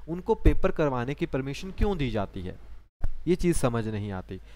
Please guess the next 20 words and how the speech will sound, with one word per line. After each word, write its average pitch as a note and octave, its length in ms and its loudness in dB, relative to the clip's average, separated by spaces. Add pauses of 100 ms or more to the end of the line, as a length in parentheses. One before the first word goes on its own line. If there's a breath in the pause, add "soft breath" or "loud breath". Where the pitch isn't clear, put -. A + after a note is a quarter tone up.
(160 soft breath)
अगर E3+ 140 0
कोई G#3 200 2
प्राइवेट E3+ 440 4
इंस्टीट्यूट E3+ 460 -4
अगर E3 160 -2
पेपर E3 300 -2
करवा A#2 400 2
रहा G#2 260 -2
है, A#2+ 180 -4 (280 loud breath)
तो D3+ 80 -4
वहाँ D3 400 2
पे G#3 240 4 (260)
कैमरास C3+ 440 2
की F3+ 120 -4
पूरी D#3+ 280 -2
की F3 100 -4
पूरी E3 280 -2
कंडीशंस D3+ 600 -4
रखी D3 220 -4
जाए D3 260 0